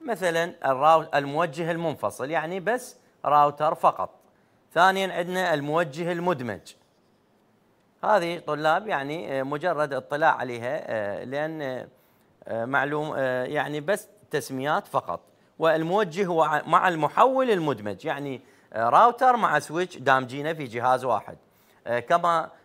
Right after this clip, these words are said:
آه، يعني موجود في بيوتنا، هذا الراوتر هو عبارة عن راوتر وجهاز سويتش وجهاز هاب. أوكي؟ رابعًا،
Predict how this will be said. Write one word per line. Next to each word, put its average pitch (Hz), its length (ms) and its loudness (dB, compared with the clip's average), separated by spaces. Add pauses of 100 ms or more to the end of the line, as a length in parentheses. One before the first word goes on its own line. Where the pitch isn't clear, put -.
(120)
آه، 117 460 -6
يعني 131 360 -6
موجود 135 380 -4
في 143 180 -10
بيوتنا، 127 600 -2
هذا 127 100 2
الراوتر 120 440 0
هو 135 100 -2
عبارة 120 520 0 (340)
عن 120 320 -2
راوتر 175 680 2 (240)
وجهاز 131 580 0
سويتش 208 360 -10
وجهاز 131 540 -2
هاب. 110 140 0 (440)
أوكي؟ 180 400 -4 (480)
رابعًا، 175 640 6